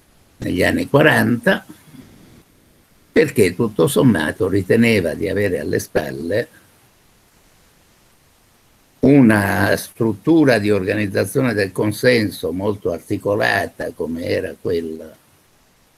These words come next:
della, della Chiesa Cattolica, dell'associazionismo cattolico, senza considerare che nel frattempo,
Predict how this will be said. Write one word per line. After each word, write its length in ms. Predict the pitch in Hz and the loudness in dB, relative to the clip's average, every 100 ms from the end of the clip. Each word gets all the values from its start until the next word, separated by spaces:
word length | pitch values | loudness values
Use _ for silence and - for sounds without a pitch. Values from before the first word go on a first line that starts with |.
| _ | _
della, 800 | 139 - - - - - - - - - - - _ _ _ | -16 -12 -12 -12 -16 -16 -16 -20 -20 -20 -20 -20 _ _ _
della 180 | - 76 | -14 -14
Chiesa 300 | - 87 92 | -4 -2 -2
Cattolica, 800 | 73 80 - 160 139 87 80 - | -6 -10 -2 2 2 2 -2 -6
dell'associazionismo 1600 | 82 80 76 76 - 85 - 95 - 98 85 101 117 90 78 82 71 | -6 -8 -10 -14 -10 -8 -6 -8 -6 -4 0 2 2 -2 -8 -10 -12
cattolico, 840 | 101 - - 73 87 - - 165 - _ _ _ _ _ _ _ _ _ _ _ _ | -12 -8 -8 -6 -8 -12 -8 -8 -10 _ _ _ _ _ _ _ _ _ _ _ _
senza 540 | - - 220 208 160 117 | -2 2 4 4 2 2
considerare 1000 | 110 110 120 107 104 95 92 85 78 | 2 0 0 2 2 2 0 -2 -4
che 140 | 78 107 | -6 -4
nel 180 | 123 170 | -4 -4
frattempo, 920 | 110 104 - 101 82 69 69 92 - | -4 -6 -4 -4 -4 -6 -8 -10 -10